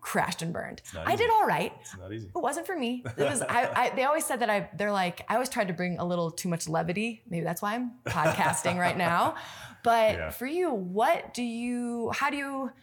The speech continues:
Speaker 1: uh, the longevity of it? And also
Speaker 2: Yeah.
Speaker 1: that you've been
Speaker 2: Yeah.
Speaker 1: able to take what you knew in skiing and parlayed it into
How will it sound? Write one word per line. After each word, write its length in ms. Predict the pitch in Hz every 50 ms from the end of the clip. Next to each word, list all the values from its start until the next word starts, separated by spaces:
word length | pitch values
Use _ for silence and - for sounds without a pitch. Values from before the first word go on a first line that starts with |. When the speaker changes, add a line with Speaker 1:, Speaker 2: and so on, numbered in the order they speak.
| - - - - - - _ _
Speaker 1:
uh, 680 | - 202 202 196 190 185 185 180 175 175 170 165 156 - - - - - - - - _ _ _ - -
the 160 | 170 220 220
longevity 540 | 226 220 220 208 190 208 185 170 165 160 -
of 80 | 127
it? 100 | 123 - -
And 100 | - -
also 340 | - 302 330 320 - - 240
Speaker 2:
Yeah. 60 | 202
Speaker 1:
that 140 | 202 180 -
you've 380 | 214 214 220 214 202 175 165 - _ _ _ _
been 160 | - 190 220
Speaker 2:
Yeah. 60 | 220
Speaker 1:
able 140 | 220 214 214
to 60 | 180
take 380 | - - 233 220 202 - - -
what 140 | 180 - -
you 80 | 202
knew 80 | 196 185
in 100 | 175 170
skiing 460 | - - - - 269 277 233 196 175
and 100 | 170 170
parlayed 400 | - - 190 185 180 180 175 180
it 120 | 180 170
into 760 | 180 175 175 - - - 190 175 165 165 160 160 160 147 -